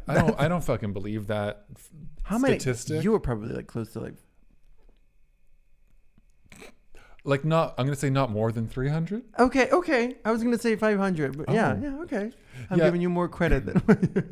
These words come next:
Speaker 2: <laughs>
Speaker 1: I mean, you know, from, like, there's some periods.
Speaker 2: And that's just last month.
Speaker 1: That's what, so the guy that asked me this, I was like, "Oh my God."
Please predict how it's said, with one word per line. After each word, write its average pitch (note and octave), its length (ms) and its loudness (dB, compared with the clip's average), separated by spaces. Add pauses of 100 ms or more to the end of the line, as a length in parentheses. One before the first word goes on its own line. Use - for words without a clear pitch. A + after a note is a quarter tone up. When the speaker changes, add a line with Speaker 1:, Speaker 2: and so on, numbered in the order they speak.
(140)
Speaker 2:
<laughs> - 80 -16
Speaker 1:
I E3+ 80 -2
mean, D3+ 360 0
you D3+ 120 0
know, A2+ 160 0
from, C#3 260 -2
like, A2+ 300 -2 (1000)
there's E3 200 -2
some C3+ 160 -2
periods. A#2+ 560 -2
Speaker 2:
And C#3 100 -2
that's F#3 160 0
just B2 180 -8
last A#2+ 280 -8
month. C#3+ 240 -12 (1200)
Speaker 1:
That's B2 200 2
what, A#2+ 200 0
so G#2+ 200 0
the F#2+ 140 -2
guy A2+ 220 10
that G2+ 160 4
asked B2 200 0
me G#2+ 60 -2
this, F2+ 220 -4
I A2 40 0
was G#2 140 0
like, G2+ 140 -2
"Oh C#3 80 -2
my A#2 140 2
God." G2 360 2